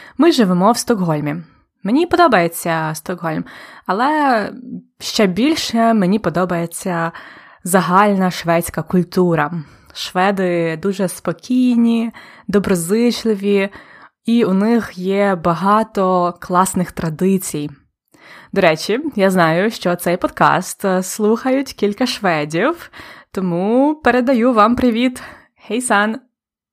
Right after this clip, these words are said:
Так от, серед традицій мені найбільше подобається те, що, м, як шведи відпочивають влітку.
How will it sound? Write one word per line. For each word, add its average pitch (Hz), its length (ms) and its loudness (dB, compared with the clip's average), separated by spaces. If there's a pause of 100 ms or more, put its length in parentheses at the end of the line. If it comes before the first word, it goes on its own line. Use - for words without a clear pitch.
(160)
Так - 140 0
от, - 220 -2 (520)
серед 220 320 2
традицій 285 840 0
мені 233 640 4
найбільше 196 460 0
подобається 160 600 -4
те, 220 380 -4
що, 170 720 -2
м, 151 280 -4 (840)
як 185 460 2
шведи 160 920 -2
відпочивають 175 800 0
влітку. - 480 -4